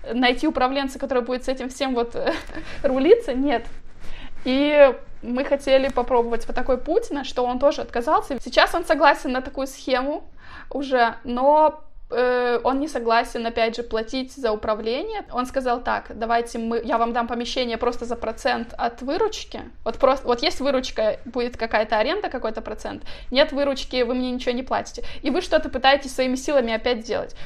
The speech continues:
Ну, конечно, мы своими си-, мы уже потратили денег, как бы, мы уже своими силами уже не будем делать опять в том помещении.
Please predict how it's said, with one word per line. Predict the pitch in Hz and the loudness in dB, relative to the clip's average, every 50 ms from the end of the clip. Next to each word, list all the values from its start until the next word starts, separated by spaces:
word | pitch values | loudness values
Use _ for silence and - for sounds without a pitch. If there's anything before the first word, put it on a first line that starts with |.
| - - | -8 -6
Ну, | 277 226 | -2 0
конечно, | 262 294 339 - 285 | 0 0 0 0 0
мы | 262 311 | 0 0
своими | 311 - 247 247 240 | 0 2 2 2 0
си-, | 240 - 240 | 0 -2 0
мы | 269 285 | 2 2
уже | 285 - - | 2 0 0
потратили | - 262 - 262 240 254 - 233 220 214 | -2 2 4 4 4 2 0 -6 -8 -6
денег, | 214 247 - 466 415 - - | -4 -4 -4 -2 -4 -4 -2
как | - 226 220 220 | -2 -2 -2 -2
бы, | 226 | -4
мы | 220 226 262 | -2 0 0
уже | 294 285 247 226 226 226 - | 0 2 2 0 0 -2 -4
своими | - 247 240 233 240 | -2 -2 0 0 -2
силами | 240 - 294 294 294 254 247 | -4 -4 -2 -2 0 0 -2
уже | 269 277 | -2 -2
не | 262 285 | 0 0
будем | 349 359 392 262 240 226 | 2 2 2 2 2 0
делать | 214 220 226 220 214 214 - - | 2 2 4 4 2 2 -2 -2
опять | - 226 214 - | -2 -2 -2 -2
в | - | -6
том | - 214 220 | -10 -10 -8
помещении. | 214 208 214 220 - - 220 214 208 - - | -8 -8 -8 -8 -8 -8 -8 -8 -8 -8 -6